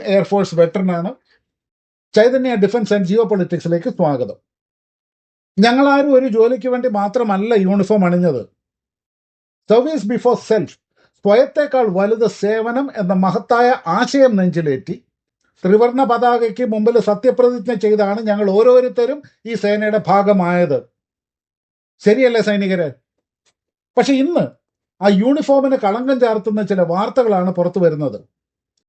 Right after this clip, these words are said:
പൊള്ളുന്ന ചൂടിൽ മരുഭൂമിയിലും കൊടും തണുപ്പിൽ സിയാച്ചിൻ ഗ്ലേഷ്യർ പോലെയുള്ള സ്ഥലങ്ങളിൽ ശത്രുവിനെ മുഖാമുഖം കണ്ട് രാജ്യത്തെ സംരക്ഷിക്കാനായിട്ട് കാവൽ നിൽക്കുന്ന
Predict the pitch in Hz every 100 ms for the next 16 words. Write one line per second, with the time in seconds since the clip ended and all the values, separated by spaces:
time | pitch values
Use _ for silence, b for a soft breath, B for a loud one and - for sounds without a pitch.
0 | _ _ 185 254 285 277 254 247 240 208
1 | 220 196 247 240 233 233 208 240 254 247
2 | 214 233 220 226 254 254 247 240 233 240
3 | 233 220 220 208 214 196 196 208 208 196
4 | 131 - _ _ _ _ _ - 220 208
5 | 285 277 269 226 190 277 269 226 247 220
6 | 208 208 196 208 254 254 196 196 226 214
7 | 214 220 214 196 185 196 214 233 226 220
8 | 202 214 202 196